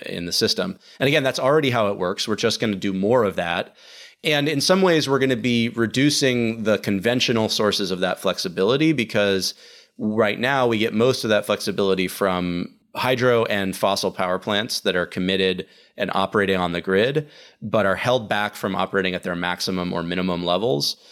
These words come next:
to have some flexibility to ramp up or down quickly. So the less of that we have, because we're shutting down those plants to make room for wind and solar when they're producing, the more alternatives we need,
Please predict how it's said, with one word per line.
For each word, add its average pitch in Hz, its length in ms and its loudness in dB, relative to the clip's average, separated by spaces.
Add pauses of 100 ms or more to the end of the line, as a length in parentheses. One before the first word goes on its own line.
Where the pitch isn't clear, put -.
(180)
to 107 120 0
have 107 240 -2
some 95 240 -4
flexibility 95 720 0
to 85 80 -6
ramp 90 320 -2
up 87 140 -4
or 85 80 -2
down 85 280 -4
quickly. - 440 -6 (260)
So - 140 -2
the 110 120 2
less 139 280 2
of 147 80 0
that 127 200 0
we 143 120 -2
have, 101 440 -2 (240)
because 110 280 -2
we're 104 100 2
shutting 107 300 2
down 101 140 0
those 101 120 -2
plants 98 280 -2
to 107 60 -2
make 95 220 0
room 98 220 0
for 95 120 -2
wind 92 180 0
and 90 100 -2
solar 120 340 2
when 90 140 0
they're 87 100 -2
producing, 113 560 0 (440)
the 113 100 2
more 120 420 4
alternatives 107 640 2
we 92 100 -2
need, 98 420 -8